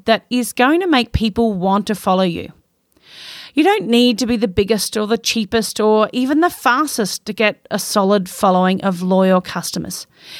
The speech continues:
You just need to get your message clear on who you help, what problem you solve,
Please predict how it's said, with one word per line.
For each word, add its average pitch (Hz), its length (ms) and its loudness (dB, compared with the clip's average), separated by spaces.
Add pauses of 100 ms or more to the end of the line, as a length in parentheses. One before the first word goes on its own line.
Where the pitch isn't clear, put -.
(280)
You 254 100 2
just - 300 0
need 427 260 0
to 359 100 2
get - 240 -2
your 240 140 2
message 208 420 0
clear 190 320 -4
on 180 220 0
who 233 200 -2
you 277 200 2
help, 220 300 0 (480)
what 202 320 0
problem 311 360 2
you 302 100 4
solve, 180 520 0